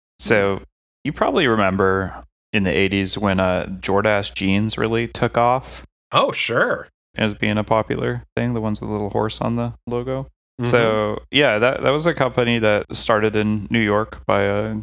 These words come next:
Speaker 1: a couple of brothers. And they had had really good timing with hitting, like, the fashion jeans market, and their business was starting to boom. They had a store in New York City, and then the New York City blackout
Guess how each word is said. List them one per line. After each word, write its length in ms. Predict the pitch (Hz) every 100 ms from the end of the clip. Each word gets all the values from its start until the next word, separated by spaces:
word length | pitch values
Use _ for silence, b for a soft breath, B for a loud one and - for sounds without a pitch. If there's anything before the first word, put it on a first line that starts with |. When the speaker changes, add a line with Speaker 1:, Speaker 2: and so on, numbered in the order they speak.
| - -
Speaker 1:
a 100 | 110
couple 260 | - 95 -
of 80 | 104
brothers. 560 | 98 101 117 - - - _ _ -
And 500 | 107 101 101 101 98 - - _
they 300 | 104 110 110
had 400 | 107 113 104 104 - - -
had 240 | - 101
really 220 | 113 110 101
good 200 | 98 82
timing 460 | 104 95 95 98
with 140 | 95 92
hitting, 300 | 101 98 101
like, 180 | 101
the 80 | 101
fashion 400 | 98 101 101 101
jeans 540 | 98 101 101 101 101 -
market, 460 | 104 101 107 104 - -
and 360 | 95 95 95 98
their 100 | 98
business 400 | 104 107 98 -
was 120 | 98
starting 320 | - 104 98
to 60 | 98
boom. 460 | 139 156 151 147
They 100 | 123
had 120 | 101 104
a 40 |
store 480 | - 117 110 113 110
in 80 | 107
New 80 | 107
York 220 | 107 -
City, 420 | 107 104 107 104 - -
and 140 | 123 104
then 420 | 98 98 98 - - _
the 100 | 110
New 80 | 104
York 200 | 104 95
City 180 | - 98
blackout 580 | 92 98 101 107 101